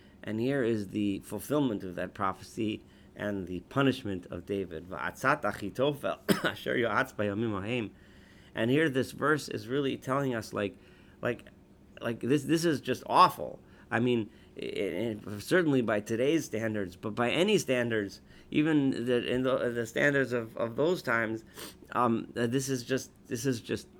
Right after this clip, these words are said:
this is really, this is very hard to swallow and hard to, hard to, um, get, get our grips with and hard to, to, um, to absorb. So, and it says that, like, how could all of this happen? Partly it's because we're about to re-, we're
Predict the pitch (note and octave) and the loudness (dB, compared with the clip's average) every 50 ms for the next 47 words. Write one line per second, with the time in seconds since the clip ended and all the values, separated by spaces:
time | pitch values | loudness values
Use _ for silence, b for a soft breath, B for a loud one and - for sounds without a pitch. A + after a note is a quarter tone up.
0 | - - - - - - - - - G#2+ A#2 B2 A#2+ B2 A2+ A2 A2 A2 A2+ A2 | -20 -20 -20 -20 -20 -20 -20 -14 -10 -8 -8 -8 -8 -8 -8 -6 -4 -2 0 0
1 | G#2+ G#2 F#2+ - - - A2 A2+ A2 A2+ A2 G2+ G#2+ A#2 A#2+ A#2 G#2+ G2+ G#2+ G#2 | 2 0 0 -2 -4 -4 -4 -4 -4 -4 -6 -4 -2 0 0 0 0 0 0 0
2 | G#2 G2+ - G2+ - - A#2 B2 B2 A#2 G#2 F#2 E2+ - - - F#2 F#2 F#2+ G#2 | 0 0 -4 -12 -8 -2 0 2 4 4 2 0 -2 -4 -6 -8 -8 -6 -2 -2
3 | A2 G#2+ - - G#2 G2 F#2 - B B B B B B B B - G2 G2+ G#2 | -2 -2 -2 -4 -4 -4 -4 -6 B B B B B B B B -8 -2 0 0
4 | A2 G#2+ G#2 - G#2+ G#2 G2+ F#2+ F#2+ F#2+ F#2+ F#2 F#2 F2+ F2 - - - - - | 0 0 -2 -2 -2 -2 0 0 -2 -2 -2 -2 -2 -2 -4 -4 -6 -12 -12 -14
5 | - F#2+ - A2+ G#2 - C2 - - G#2 G2 G#2 F#2+ F#2 G2 B2 C3 C3 - - | -12 -6 -4 -2 -2 -2 -4 -4 -4 -2 -2 -2 -2 -2 -2 -2 -4 -4 -4 -6
6 | G2+ F#2 F2+ F2+ F2+ F2 G2+ G#2 G#2+ G2+ G#2 - G2+ F#2+ F#2+ F2+ F2+ E2+ - - | -4 -4 -4 -4 -4 -4 -2 -2 -4 -4 -6 -6 -6 -6 -6 -6 -8 -10 -12 -16
7 | - - G2+ G2+ F#2+ F#2 F2+ F2+ F2+ F2+ B B B B B B B B - A2 | -14 -10 -8 -6 -4 -4 -4 -6 -6 -10 B B B B B B B B -2 0
8 | A2 G2 G2 C3+ D#3 D#3+ C#3+ A2+ F2+ - - B B B B B B B B - | 0 0 0 2 4 4 4 4 4 0 -6 B B B B B B B B -4
9 | - A#2+ A#2 A2+ A#2 A#2 A2+ - D#3 E3 E3 C3+ B2 B2 A2+ A#2+ A#2+ A#2+ A2+ - | -2 0 2 2 2 0 0 2 2 4 4 4 2 0 0 0 0 0 0 2
10 | B2+ B2+ D#3 F3 E3 - D3 C3 - - - B2+ C#3 C#3 C3+ C3 A#2+ B2 A#2 - | 2 4 4 4 4 2 0 0 0 0 2 4 4 4 4 2 2 0 0 4
11 | C#3 C#3+ F3 F3 - C3+ B2+ B2 A2 B B B B B B B B - C#3+ E3 | 6 8 8 8 6 2 0 0 -2 B B B B B B B B 2 6 6
12 | G3 F#3 D#3 D3+ C#3+ C3+ B2+ B2+ - - - B2 C3 E3+ E3+ E3+ D3+ C3+ B2+ C3 | 6 6 6 4 6 6 4 4 2 -2 -2 -2 2 4 4 6 6 4 2 2
13 | B2 A#2+ B2+ B2+ B2+ - C3 B2+ C#3+ C3+ - - B2+ C3 C#3+ C3+ C3 | 2 2 2 0 0 0 0 0 0 0 -2 -2 0 0 2 2 0